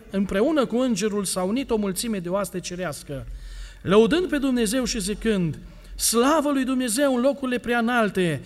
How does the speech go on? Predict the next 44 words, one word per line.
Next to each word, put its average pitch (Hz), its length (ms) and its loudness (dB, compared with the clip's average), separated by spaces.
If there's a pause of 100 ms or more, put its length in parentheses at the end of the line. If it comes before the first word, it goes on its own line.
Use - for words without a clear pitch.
(180)
și - 200 -2
pace 269 380 0
pe 262 100 -2
pământ 254 420 0
între 233 200 0
oamenii 262 480 2
plăcuți 240 480 0
lui." 190 400 2 (600)
După 147 260 -8
ce 131 100 -2
au 240 100 4
plecut 277 340 2
în-, 277 280 0
au 202 140 -2
plecat 190 360 0
îngerii 214 480 0
de 180 100 0
la 165 340 0 (420)
ei 233 280 4
ca 208 140 -2
să 185 120 -4
se 185 140 -2
întoarcă 196 420 0
în 143 100 -2
cer, 214 320 0 (560)
păstorii 226 420 4
au 214 60 4
zis 214 220 2
unii 226 180 4
către 196 240 0
alții: 156 540 0 (500)
"Haidem 226 360 0
să 214 140 -4
mergem 202 360 0
până 190 140 -2
la 175 100 4
Betleem 196 640 0 (300)
și - 100 -8
să 170 140 -6
vedem 170 380 0
ce 233 220 0
ni 269 120 2
s-a 220 160 0
spus 180 520 0